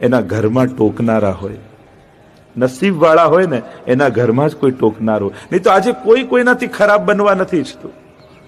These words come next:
કોઈ કોઈનાથી બગાડવા નથી ઈચ્છતું. એનું જે થવું હોય થાય, આપણે શું કરવા કહીએ?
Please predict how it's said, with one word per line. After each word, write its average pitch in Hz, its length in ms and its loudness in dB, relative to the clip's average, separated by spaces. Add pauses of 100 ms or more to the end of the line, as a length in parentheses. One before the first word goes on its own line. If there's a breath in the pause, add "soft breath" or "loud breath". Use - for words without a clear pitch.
(420 soft breath)
કોઈ 220 200 6
કોઈનાથી 233 420 4
બગાડવા 214 480 4
નથી 196 220 0
ઈચ્છતું. 147 340 0
એનું 170 180 2
જે 160 180 4
થવું 180 180 4
હોય 175 120 4
થાય, 165 160 2
આપણે 165 240 2
શું 175 140 -6
કરવા 180 260 2
કહીએ? 123 320 -4